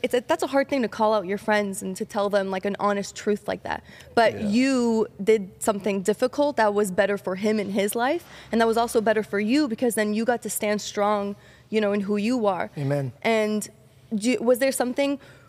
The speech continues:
Speaker 1: when you felt like everybody was kind of, like, pushing you to the side, was there something that inspired you to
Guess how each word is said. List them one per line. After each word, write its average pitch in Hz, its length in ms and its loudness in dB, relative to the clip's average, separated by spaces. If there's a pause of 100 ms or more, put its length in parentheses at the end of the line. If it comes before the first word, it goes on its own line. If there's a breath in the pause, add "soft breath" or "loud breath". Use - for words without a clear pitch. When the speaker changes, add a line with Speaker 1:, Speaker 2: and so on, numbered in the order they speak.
(220 loud breath)
Speaker 1:
when 247 120 4
you 254 80 0
felt 269 200 2
like 254 100 0
everybody 220 340 2
was 208 120 0
kind 214 180 0
of, 208 60 0
like, 196 180 -2
pushing 233 300 0
you 208 80 0
to 214 80 -4
the 196 100 -2
side, 202 280 2
was 196 160 -2
there 214 100 2
something 214 320 -2
that 202 100 2
inspired 208 720 -2
you 302 300 0
to 196 440 0